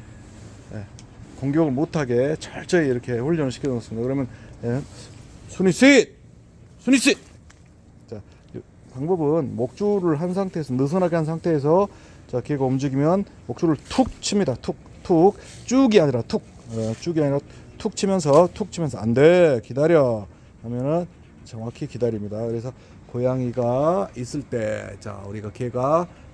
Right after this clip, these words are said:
고양이하고 어떻게 상호 관계를 해야 되고, 또 고양이를 보고 흥분, 흥분해서 공격하지 않게 하는 그런 방식을 제가 설명드린 겁니다. 이 훈련을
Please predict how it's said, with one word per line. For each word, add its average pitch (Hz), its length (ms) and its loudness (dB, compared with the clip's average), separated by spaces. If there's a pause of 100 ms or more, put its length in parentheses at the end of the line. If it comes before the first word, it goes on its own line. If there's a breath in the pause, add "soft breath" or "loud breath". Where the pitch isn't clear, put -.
고양이하고 117 840 -2
어떻게 165 560 -2
상호 175 360 0
관계를 131 460 0
해야 143 180 2
되고, 113 260 -2 (500 loud breath)
또 120 140 -4
고양이를 127 400 0
보고 123 300 -2
흥분, 185 540 2 (160)
흥분해서 160 920 2
공격하지 135 520 -2
않게 117 320 -4
하는 135 240 -2 (380 loud breath)
그런 113 180 -4
방식을 113 440 -4
제가 110 240 -2
설명드린 131 480 -2
겁니다. 107 220 -4 (280 loud breath)
이 170 100 2
훈련을 196 640 4